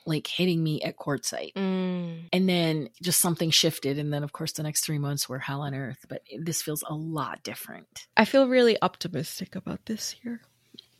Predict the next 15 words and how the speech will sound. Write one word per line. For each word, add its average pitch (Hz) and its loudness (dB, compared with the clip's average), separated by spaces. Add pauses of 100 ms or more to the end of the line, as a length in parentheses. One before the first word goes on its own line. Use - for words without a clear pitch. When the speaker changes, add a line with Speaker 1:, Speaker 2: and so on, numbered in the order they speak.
Speaker 2:
It, - -6 (100)
I 190 -4
feel 185 6
Speaker 1:
Yeah. 180 2 (140)
Speaker 2:
like - -16
it's - -16
gonna 180 -6
be 180 -4 (520)
better. 202 4
Although 254 10
I, - 12
I'm, 240 8 (220)
last 254 4
year 285 0
wasn't 285 2